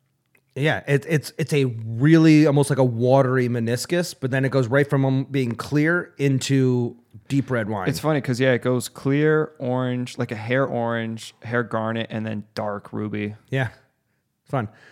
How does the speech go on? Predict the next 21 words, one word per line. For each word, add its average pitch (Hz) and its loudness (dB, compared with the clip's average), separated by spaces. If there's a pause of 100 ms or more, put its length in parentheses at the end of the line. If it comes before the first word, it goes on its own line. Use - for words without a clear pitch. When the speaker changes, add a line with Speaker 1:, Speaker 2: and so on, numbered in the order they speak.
(240)
Speaker 1:
But 165 0
it 143 -8
does 190 2
on 202 2
the 170 2
pa-, - -8
on 170 0
the 151 2
nose, 185 2
it's 190 -6
got - -10
this, 202 -8
like, 214 -8 (600)
kind 214 -4
of 226 -4
a 190 -2
sulfury 175 -4
nose 240 -4
a - -4
little 240 -2
bit. 269 -8